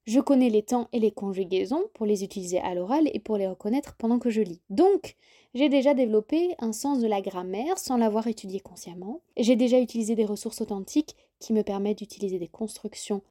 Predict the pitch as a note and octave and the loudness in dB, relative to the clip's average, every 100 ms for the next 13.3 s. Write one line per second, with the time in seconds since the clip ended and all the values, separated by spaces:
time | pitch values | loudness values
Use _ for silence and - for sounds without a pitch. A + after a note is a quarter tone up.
0 | - A#3+ - G3+ G3 E3+ D#3+ E3 - - | -4 -2 -2 0 -2 -2 -12 -14 -14 -6
1 | E4+ - _ _ _ E4 F#4 D4+ C4 A#3+ | -6 -6 _ _ _ 6 8 6 2 0
2 | - F4 F#4 - _ _ _ _ D4+ E4+ | 2 4 4 0 _ _ _ _ -2 0
3 | C#4+ A#3+ A#3 B3 D4+ C4 G#3+ - G3+ A3 | 2 2 4 6 6 4 0 -6 -8 -8
4 | - E4+ C4 A3+ A#3+ C#4+ - C#4 A#3 A3+ | 0 0 2 2 4 2 0 2 4 2
5 | G3+ F#3 F3+ - A#3+ G3+ G#3 - G#3 G#3 | 0 -4 -10 -16 -12 -8 -8 -10 -10 -8
6 | G#3+ G#3+ C#4 C#4 A#3 A3 E4+ - - A#3 | -2 2 4 4 2 4 2 0 -4 -6
7 | - _ - A3+ A#3 A#3+ B3+ B3 D4+ C4+ | -6 _ -8 0 0 0 2 2 2 0
8 | A#3+ - C4+ A#3 - F3+ _ _ _ - | -2 -2 -2 -2 -6 -14 _ _ _ -6
9 | - G3+ G#3 F#3 G3+ B3+ F4+ - _ - | -4 0 0 0 0 2 2 -2 _ 0
10 | B3+ F4+ C#4+ B3 A#3 A3+ A3 A#3 A#3+ G#3 | 6 6 4 2 2 2 2 4 2 0
11 | F#3+ A3+ A#3 A#3 A3 G3 F#3+ F#3 A3+ A#3 | -4 0 2 2 -4 -8 -10 -6 -2 0
12 | C#4+ D4 C#4+ A3 A3+ A3+ G#3 F#3 F#3 - | 0 0 0 2 0 0 -6 -10 -12 -12
13 | F#3+ A3 | -6 -4